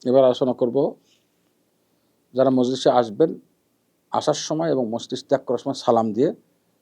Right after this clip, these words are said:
ত্যাগ করতে হবে। এটা সুন্নাহ। এটা সালামের অধ্যায়েও গেছে বিষয়টা, আবার মজলিসের অধ্যায়ে আলোচনা হচ্ছে।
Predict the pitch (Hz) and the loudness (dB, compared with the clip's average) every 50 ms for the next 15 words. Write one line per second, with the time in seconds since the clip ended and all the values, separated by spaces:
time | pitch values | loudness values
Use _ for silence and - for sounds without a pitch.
0 | _ _ - 120 110 - - - - - 98 - - - - 110 117 - - 135 | _ _ -2 -2 -2 -2 -6 -14 -14 -14 -18 -18 -18 -14 -10 -8 -6 -6 -4 -4
1 | 113 104 98 - - _ _ _ _ _ _ _ _ _ _ _ _ _ _ _ | -4 -4 -6 -8 -12 _ _ _ _ _ _ _ _ _ _ _ _ _ _ _
2 | _ _ _ _ _ _ _ _ _ _ _ _ _ _ _ _ _ _ _ _ | _ _ _ _ _ _ _ _ _ _ _ _ _ _ _ _ _ _ _ _
3 | _ _ _ _ _ _ _ _ _ _ - 123 120 - - 143 143 143 143 135 | _ _ _ _ _ _ _ _ _ _ -6 -4 -2 2 4 6 6 8 6 6
4 | 123 110 131 147 156 135 120 - - - - - - 113 113 - 214 247 _ _ | 4 4 4 4 4 4 2 -2 -2 -6 -6 -4 -6 -4 -4 -4 -6 -8 _ _
5 | _ _ _ _ _ _ _ _ _ _ _ _ _ _ _ _ _ _ _ _ | _ _ _ _ _ _ _ _ _ _ _ _ _ _ _ _ _ _ _ _
6 | _ _ _ _ - 107 110 110 113 107 104 110 113 110 107 123 - - 127 120 | _ _ _ _ -4 0 2 2 2 2 2 0 -2 -2 -4 -8 -4 0 0 0
7 | 98 95 113 127 135 120 107 104 - 110 107 117 117 - - | 0 0 0 2 2 2 2 0 -2 -6 -8 -8 -8 -4 -4